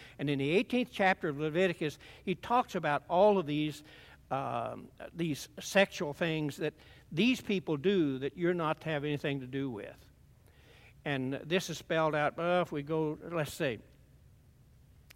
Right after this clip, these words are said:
in verse twenty-four of chapter eighteen. "Do not defile yourselves in any of these ways, because this is how the nations I'm going to drive out before you became defiled.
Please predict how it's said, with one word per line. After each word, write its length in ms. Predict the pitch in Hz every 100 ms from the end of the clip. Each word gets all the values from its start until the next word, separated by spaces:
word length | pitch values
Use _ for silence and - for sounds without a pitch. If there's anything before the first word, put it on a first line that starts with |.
| -
in 140 | 156
verse 240 | 151 175
twenty-four 640 | - 190 170 170 185 160 135
of 80 | 131
chapter 400 | 160 147 151 143
eighteen. 640 | 156 143 151 110 101 - - - - - -
"Do 100 | 170
not 280 | 196 240 214
defile 420 | 214 220 233 220
yourselves 540 | 165 156 175 175 175
in 120 | 170
any 220 | 170 208 208
of 80 |
these 240 | 170 180 143
ways, 320 | 151 147 147
because 400 | 160 - 175 170
this 220 | 202 190
is 80 | 185
how 180 | 180 180
the 140 | 160
nations 520 | 160 190 220 202 180
I'm 220 | 165 160 151
going 220 | 170 175
to 100 | 151
drive 340 | 151 175 185
out 220 | 170 170
before 340 | 151 156 180 180
you 200 | 156 156
became 420 | 147 - 170 165
defiled. 720 | 160 - 160 143 107 - -